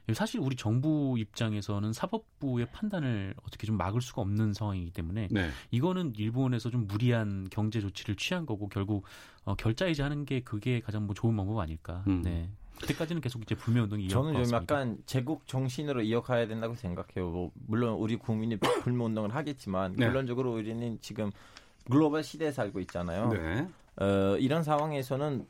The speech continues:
Speaker 3: 한국이 국제 여론을 동원해서 이거 설명해줘야 돼요. 우리는 한국이라는 나라가 정부 차원에서 일본한테 <coughs> 이상한 짓을 한 적이 없어요. 우리 시민이 가서 일본에서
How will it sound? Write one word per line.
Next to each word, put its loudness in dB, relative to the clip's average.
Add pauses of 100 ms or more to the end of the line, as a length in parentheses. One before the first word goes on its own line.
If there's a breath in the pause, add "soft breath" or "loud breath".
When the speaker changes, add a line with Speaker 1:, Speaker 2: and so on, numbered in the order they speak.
Speaker 3:
한국이 2
국제 0
여론을 2
동원해서 2
이거 0
설명해줘야 2
돼요. 0 (160)
우리는 0
한국이라는 0
나라가 2
정부 -2
차원에서 -2
일본한테 0
<coughs> -4
이상한 2
짓을 -4
한 0
적이 -2
없어요. 2
우리 2
시민이 -4
가서 0
일본에서 0